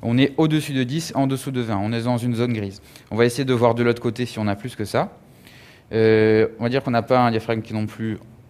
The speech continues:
en pleine forme, mais on n'a pas non plus une dysfonction diaphragmatique franche. On va regarder de l'autre côté si on voit quelque chose. Là, on est d'accord, Fabien, ça fait un peu tôt peut-être pour dire que c'est la faute du,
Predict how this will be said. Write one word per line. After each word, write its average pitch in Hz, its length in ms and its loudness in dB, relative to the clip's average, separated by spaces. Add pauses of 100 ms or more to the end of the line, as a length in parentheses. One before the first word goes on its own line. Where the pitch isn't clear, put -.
(180)
en 123 80 -4
pleine 104 160 -6
forme, 127 460 -2 (640)
mais 120 260 -2
on 98 80 -4
n'a 110 100 -2
pas 117 120 -4
non 113 120 -4
plus 127 140 -8
une 123 80 -4
dysfonction 107 600 -10
diaphragmatique 104 560 -10
franche. - 320 -20 (560)
On 98 80 -8
va 104 80 2
regarder 107 260 0
de 107 60 -8
l'autre 110 160 -4
côté 117 200 -6
si - 140 -10
on 131 60 -8
voit 117 100 -10
quelque 123 220 -10
chose. 233 260 -10 (4000)
Là, 120 100 0
on 120 40 4
est 120 60 2
d'accord, 113 260 0
Fabien, 131 240 0
ça 131 120 -8
fait 113 100 -4
un 110 80 0
peu 120 120 -4
tôt 156 220 -2
peut-être 139 240 -4
pour 117 160 -4
dire 113 160 -4
que 123 80 -8
c'est 113 220 -8
la 110 120 -2
faute 113 200 -8
du, 110 500 -4